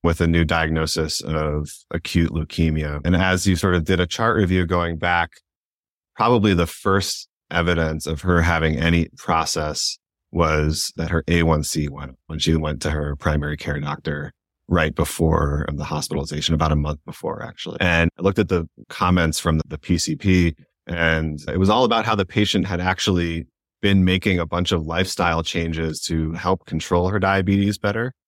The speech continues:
So, you know, that story didn't really make a lot of sense. You know, she's dieting, she's eating less candy, yet her A one C went from, you know, the mid sixes to the mid eights. And lo and behold, really the process that was driving that,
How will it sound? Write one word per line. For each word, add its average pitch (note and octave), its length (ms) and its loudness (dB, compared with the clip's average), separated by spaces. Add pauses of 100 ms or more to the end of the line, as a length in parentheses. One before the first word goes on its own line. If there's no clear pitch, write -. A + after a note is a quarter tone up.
So, F#2+ 480 2
you G2 80 4
know, F#2 140 2
that A#2 280 -4
story B2+ 440 2
didn't F#2+ 180 4
really F2+ 180 4
make F2+ 200 2
a - 20 2
lot E2+ 160 0
of E2 80 -8
sense. F#2 360 -4
You E2 100 -2
know, E2 180 -2
she's D#2 180 -6
dieting, F#2+ 520 4
she's D#2+ 200 -8
eating D#2+ 220 -2
less D#2+ 160 -6
candy, F2 500 0 (320)
yet F2+ 280 2
her F2+ 140 2
A F2+ 180 2
one E2+ 180 4
C F2 280 0
went E2 200 -2
from, D#2+ 200 0
you D#2+ 100 2
know, D2 120 -6 (400)
the E2 140 2
mid E2 180 4
sixes D#2 500 -2
to - 120 -8
the D#2+ 80 -2
mid D#2+ 240 -2
eights. D#2+ 560 -2
And E2+ 240 4
lo E2+ 140 4
and E2 120 2
behold, E2 360 0
really D#2+ 200 0
the D2+ 120 -6
process D#2 420 -4
that - 120 -4
was E2 120 -4
driving D#2 360 0
that, D2 280 -2